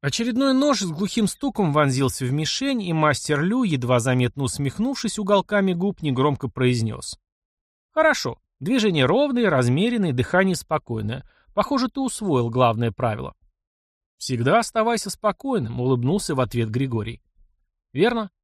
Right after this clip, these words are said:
А мне говорили, что удерживать всё в себе опасно для здоровья». «И кто это такой сказал?» «В университете преподаватель один». «Немец?»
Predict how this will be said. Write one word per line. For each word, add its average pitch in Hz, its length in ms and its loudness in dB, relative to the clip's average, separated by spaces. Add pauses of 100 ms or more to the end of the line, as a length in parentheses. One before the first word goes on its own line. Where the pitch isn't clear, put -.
(520)
А 143 80 0
мне 247 160 2
говорили, 233 340 2
что - 200 -4
удерживать 196 460 -2
всё - 220 -8
в - 80 -6
себе 202 280 -2
опасно 208 420 -2
для 117 140 -4
здоровья». 120 500 -2 (600)
«И 143 80 -8
кто 135 180 -4
это 113 100 -4
такой 113 280 -6
сказал?» 131 460 -6 (560)
«В 151 60 -8
университете 254 640 -4
преподаватель 151 600 0
один». 110 260 -8 (580)
«Немец?» 202 480 -4